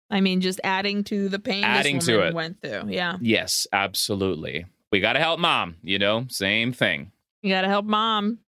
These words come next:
Speaker 2: So Edie says to Luis, "My daughter is here. I, I need to find her." And Luis says, "Sure, sure, I'll, I'm gonna help you, but you have to help me first. My wife is here too. We were in an ambulance on the way to the hospital for my wife to give birth,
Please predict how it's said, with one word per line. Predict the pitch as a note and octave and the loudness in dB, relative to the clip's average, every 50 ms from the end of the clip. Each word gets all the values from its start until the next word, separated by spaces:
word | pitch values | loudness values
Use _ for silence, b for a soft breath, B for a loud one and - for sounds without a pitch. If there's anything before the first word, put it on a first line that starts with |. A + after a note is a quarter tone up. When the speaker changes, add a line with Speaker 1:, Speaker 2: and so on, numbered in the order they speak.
| _ _ _ - _ _ _ _ _ _ _ _ _ _ - | _ _ _ -20 _ _ _ _ _ _ _ _ _ _ 2
Speaker 2:
So | - C3 - | 2 2 2
Edie | - D3 D#3+ F3+ F#3 | 2 2 2 2 2
says | F#3 - - D3 C3 C3+ B2 | 0 0 2 2 2 2 0
to | - - | 0 0
Luis, | A2+ A2+ A2 G#2+ G2+ G2 G2 F#2+ - - | 2 4 4 4 4 2 2 0 -2 0
"My | G#2 G2+ G2+ | 0 0 0
daughter | G2 A#2 A#2 A#2+ B2+ A#2+ A2+ | 2 4 4 4 4 2 2
is | A2 G#2+ - | 0 0 0
here. | A2 F#2+ - | -2 -2 -2
I, | - F#2+ F#2+ - | -2 -4 -2 -2
I | - G#2 | -2 0
need | G#2+ A2 G#2+ - | 0 0 0 0
to | A2+ | -2
find | - - G#2+ G2+ G2+ G2 - | 0 0 0 0 0 -2 -4
her." | - C#2+ G#1 C2 F#2+ _ _ _ _ _ _ _ _ | -4 -6 -6 -8 -10 _ _ _ _ _ _ _ _
And | - G2+ G#2+ | 0 2 4
Luis | A#2 B2+ C3+ C#3 C3+ - | 6 6 6 6 4 4
says, | - B2 A#2+ A2+ | 2 0 0 0
"Sure, | - - - C4+ D#4+ D4+ | -2 -2 0 -2 0 0
sure, | - - A3+ G3 - | 0 0 0 2 2
I'll, | - A#2 A#2+ - | 2 2 2 2
I'm | - A#2 C3+ | 0 0 2
gonna | D#3+ F3 F3+ | 2 2 4
help | E3+ E3 B2+ A#2+ - - | 4 4 2 2 0 0
you, | A2 G#2+ A2 B2 C3 - _ _ _ | 2 2 2 2 0 -4 _ _ _
but | _ G#2 - - | _ -2 0 2
you | B2+ B2+ | 0 2
have | C3 B2 A#2 - | 2 0 0 0
to | - A#2 | -4 0
help | A2 G#2+ - | 0 2 2
me | G#2+ G#2+ | 2 0
first. | G#2 - - F2 B1+ - - - - - - B B B B B B B B B B - | 0 0 0 0 0 -2 -4 -4 -4 -6 -10 B B B B B B B B B B 0
My | - A2+ A#2+ | 2 2 2
wife | B2 A#2+ A#2+ A#2+ B2 B2 - | 4 2 2 2 2 0 -2
is | B2+ - | -2 -2
here | - - G#2+ A2 | 0 0 0 -2
too. | G#2 - - G#2 E2+ D2+ C2+ B1+ - | 0 0 0 0 0 0 -2 -2 4
We | A2+ C3+ | 4 6
were | C#3+ C3+ D3 D3 - _ | 6 6 4 4 4 _
in | C#3 D3+ F3 | 0 0 2
an | G3 G#3 | 0 0
ambulance | - C3+ C#3+ C#3+ C#3 C3 C3 B2+ B2+ B2 B2+ - - | 0 0 0 0 2 2 2 4 4 2 2 0 0
on | G2 G2+ G#2 | 2 2 2
the | G2 | 2
way | F2+ G#2 G#2+ A2 | 2 2 2 2
to | - C#3+ | 0 0
the | D3+ | 0
hospital | C3+ A#2 G#2 G2+ G2+ - - - G#2 F#2+ F#2 F#2+ | 2 2 2 2 2 -2 -4 -2 0 2 2 0
for | - - G2 | 2 0 2
my | F2+ F2+ F2+ | 2 2 2
wife | F2 E2+ F#2 G2 A2+ B2 - | 2 2 2 2 2 -2 -6
to | - - | -8 -8
give | A2 A2 A#2+ B2 B2 A#2+ | 0 0 0 0 0 0
birth, | - G2 F#2 F2+ F#2 - _ | 2 2 2 2 0 -2 _